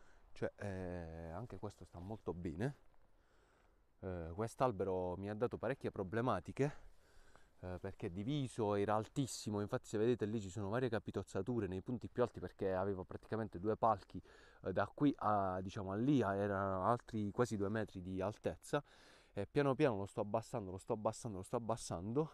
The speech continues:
e, ehm, inizio a vederlo molto meglio. E, come vi dicevo, spero di fare una, eh,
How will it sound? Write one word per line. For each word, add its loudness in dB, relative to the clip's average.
e, -4
ehm, -8
inizio -2
a -2
vederlo 4
molto -2
meglio. -4
E, -4
come -2
vi 0
dicevo, 0
spero 0
di 0
fare 2
una, 0
eh, -6